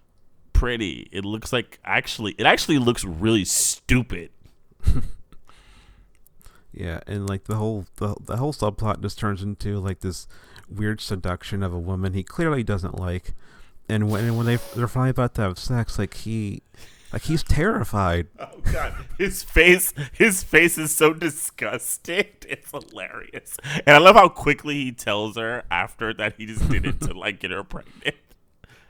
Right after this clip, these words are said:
Speaker 1: You know, but then the fact that she, like, goes along with it is hilarious too.
Speaker 2: Yeah, and, like, I just love, like,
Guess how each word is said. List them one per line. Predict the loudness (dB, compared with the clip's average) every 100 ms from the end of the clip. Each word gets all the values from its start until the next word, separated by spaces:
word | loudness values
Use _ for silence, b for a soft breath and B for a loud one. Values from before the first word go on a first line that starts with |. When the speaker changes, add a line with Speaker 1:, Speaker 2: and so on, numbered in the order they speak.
| b -8
Speaker 1:
You | -4
know, | 0 0 0 -2 -2
but | 0 0
then | 0
the | 0
fact | 2 2
that | 2
she, | -6 -4
like, | -4 -2
goes | -2 -2
along | -2 -2 -4 -4
with | -8
it | -10
is | -12
hilarious | -10 -10 -10 -12 -12
too. | -12 -12 -14 b b b b b b b b b
Speaker 2:
Yeah, | -16 -14
and, | -10 -8
like, | -2
I | 0
just | 2 2
love, | 0 2
like, | 0